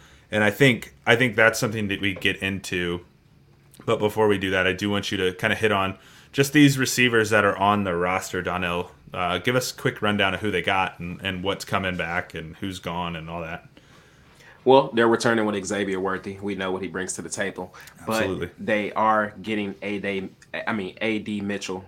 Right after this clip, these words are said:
Speaker 2: from
Speaker 1: <laughs>
Speaker 2: Georgia.
Speaker 1: Yeah.
Speaker 2: He's scored in every championship game that they played in. So you, you just kinda see what kind of talent he's bringing along. But the one thing I'm excited about is Jordan Whittington coming back. That's, that's my
Speaker 1: Mm-hmm.
Speaker 2: guy. Like,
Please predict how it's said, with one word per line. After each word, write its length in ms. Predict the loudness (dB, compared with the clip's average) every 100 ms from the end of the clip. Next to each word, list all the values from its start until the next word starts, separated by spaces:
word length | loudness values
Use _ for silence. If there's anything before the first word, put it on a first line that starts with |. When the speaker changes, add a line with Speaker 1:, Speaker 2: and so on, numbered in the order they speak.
| -4
Speaker 2:
from 240 | -2 0
Speaker 1:
<laughs> 20 |
Speaker 2:
Georgia. 480 | -2 -2 -4 -6 -12 -16 -20 -20 _ 0
Speaker 1:
Yeah. 140 | 0
Speaker 2:
He's 160 | 0 -4
scored 400 | -4 0 2 2
in 80 |
every 340 | -2 -4 -6 -8 _ _
championship 480 | -8 -6 -6 -8 -8
game 240 | -6 -6
that 120 | -8 -8
they 100 | -8
played 320 | -8 -8 -6
in. 180 | -6 -8 -12 -12
So 320 | -6 -4 -6 -8
you, 140 | -8
you 240 | -8 -10 -12
just 220 | -10 -6
kinda 260 | -4 -4 -6 -12 -20 -20 -20 _
see 180 | -4 -2
what 140 | -2
kind 160 | -4 -6
of 80 | -6
talent 320 | -6 -6 -6
he's 160 | -8 -6
bringing 260 | -6 -6
along. 320 | -6 -6 -6
But 240 | -6 -8 -10 _ _ _ _ -8
the 60 | -2
one 140 | 0
thing 160 | 0 0
I'm 140 | -2
excited 400 | -4 -6 -8 -8
about 240 | -8 -8
is 80 | -8
Jordan 340 | -8 -8 -6 -6
Whittington 380 | -6 -8 -12
coming 220 | -12 -14 -12
back. 280 | -12 -14 _ _ -4
That's, 200 | -4 -2
that's 260 | 2 2
my 100 | 0
Speaker 1:
Mm-hmm. 80 | -2
Speaker 2:
guy. 220 | 0 0 -2 -14 -18 -6
Like, 300 | -2 -2